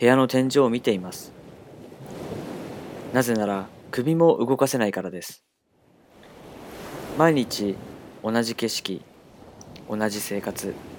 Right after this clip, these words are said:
サムはひどく退屈でした。でも、たった一つだけ、そんなサムにも楽しみがありました。それは、ケディの聞かせてくれる話です。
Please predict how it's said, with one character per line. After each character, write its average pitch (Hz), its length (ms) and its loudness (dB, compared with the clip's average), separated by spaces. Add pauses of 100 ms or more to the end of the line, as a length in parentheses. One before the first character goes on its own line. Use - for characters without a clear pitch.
(1000)
サ - 200 0
ム 107 120 0
は 95 180 -2 (240)
ひ - 140 -8
ど 151 100 6
く - 80 -8
退 113 180 -2
屈 - 200 -8
で 104 100 0
し - 100 -6
た。 90 160 -10 (1400)
で 156 100 8
も、 117 240 4 (440)
た 143 120 0
っ 139 40 -2
た - 180 0
一 165 180 2
つ 165 120 -2
だ 110 100 6
け、 - 220 -4 (960)
そ 131 180 0
ん 135 80 2
な 131 100 2
サ 151 140 2
ム 131 100 4
に 107 80 2
も 117 320 2
楽 123 160 0
し - 100 -2
み 127 120 2
が 95 80 2
あ - 20 2
り 90 80 -4
ま 92 140 -10
し - 80 -8
た。 - 100 -12 (1700)
そ - 160 -6
れ 107 80 2
は、 101 300 2 (480)
ケ 170 120 4
デ 147 120 4
ィ 110 180 2
の 95 140 -2
聞 - 100 -8
か 107 80 2
せ 104 140 -4
て 98 100 -4
く 101 100 -6
れ 98 120 0
る 95 200 -2 (120)
話 110 340 -6
で 90 80 -6
す。 - 220 -14